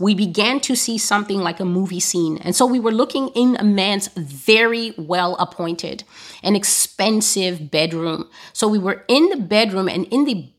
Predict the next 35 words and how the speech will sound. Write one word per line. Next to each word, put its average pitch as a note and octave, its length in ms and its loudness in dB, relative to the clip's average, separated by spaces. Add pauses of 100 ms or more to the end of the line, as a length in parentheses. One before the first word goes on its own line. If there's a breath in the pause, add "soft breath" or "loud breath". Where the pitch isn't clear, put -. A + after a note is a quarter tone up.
(140)
in C4+ 160 2
the C#4 80 0
bed F#3 480 0
at G3+ 120 0
the F#3+ 60 -8
back, F3+ 540 2
this G#3 200 -4
man's G3 320 -2
wife F3 320 -4
was E3+ 160 -6
sleeping. G3+ 600 0
It F3+ 80 -2
was F3+ 140 -4
about F3 200 -2
one G3 240 0
or C4 60 -2
two B3 260 -2
A G#3+ 120 2
M G3+ 100 -2
in F#3 60 -2
the F3+ 80 0
morning, F#3+ 400 -2
and E3+ 100 -4
she C4 220 -2
had A3 200 -4
gone F#3 260 2
to G3+ 80 -4
bed F#3 340 -4
with F3+ 100 -6
the F#3 80 -6
rich E3+ 300 -6
lady E3 240 -4
silky E3+ 440 -4
eye D#3 220 2
things. D3+ 380 -6